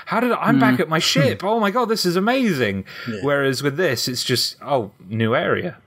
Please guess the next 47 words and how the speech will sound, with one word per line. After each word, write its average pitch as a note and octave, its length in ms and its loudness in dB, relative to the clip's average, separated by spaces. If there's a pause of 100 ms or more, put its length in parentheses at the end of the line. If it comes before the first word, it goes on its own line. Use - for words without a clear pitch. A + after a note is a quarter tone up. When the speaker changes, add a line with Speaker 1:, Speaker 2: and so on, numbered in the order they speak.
Speaker 1:
That's B2 240 -2
nice." A#2 480 -2 (480)
Um, C#3 420 -2 (160)
but E3 180 -2
yeah, F#3 180 0
I, D3 300 -2
I G3+ 80 -2
think, A#3 380 -2 (260)
you D#3 100 -2
know, C#3 140 0
I D#3+ 100 2
don't F3+ 200 0
think B2 200 -2
it's A#2 160 -4
a - 40 -4
huge A2 380 -2
negative, G#2+ 840 -4
um, G2 360 -2
to A#2+ 100 -6
the G#2 100 0
game, G#2+ 280 0
just B2+ 200 -4
because, A#2 500 0 (680)
as A#2 200 -2
I B2+ 60 0
said, D#3+ 360 -2
those G#2+ 220 0
individual B2 520 0
levels B2+ 400 0
are, G2+ 200 2
are G2 100 -2
so G#2 540 0
well G#2+ 400 -2
made, A2 480 -4
and, A2+ 220 -4
and A2+ 220 -2
I A#2+ 140 -2
can't, A#2+ 320 -6
I'm, A2 320 -2
you A#2+ 60 0
know, A2+ 160 0
I'm B2 260 -2
always A2+ 380 0
impressed A#2 560 -4
that G#2+ 140 0
a G#2 40 -4
game G#2+ 440 -2